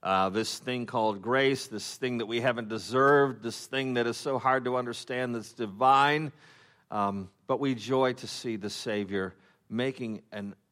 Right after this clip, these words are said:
appointment with the highly unlikely, tr-, trudging into a strange land, smashing categories, and, um,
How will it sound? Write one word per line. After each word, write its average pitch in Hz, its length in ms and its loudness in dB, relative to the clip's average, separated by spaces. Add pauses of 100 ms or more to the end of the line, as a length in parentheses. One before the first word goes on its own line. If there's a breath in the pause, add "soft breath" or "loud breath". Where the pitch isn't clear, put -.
(160)
appointment 104 760 -8 (720)
with 107 240 -6
the 104 100 -4
highly 123 460 -2
unlikely, 98 640 -6
tr-, - 200 -18 (100)
trudging 123 640 -4
into 107 360 -8
a 95 40 -6
strange 104 680 -6
land, 95 460 -6 (180)
smashing 139 920 -4
categories, 104 840 -2 (400 loud breath)
and, 95 260 -4
um, 90 300 -2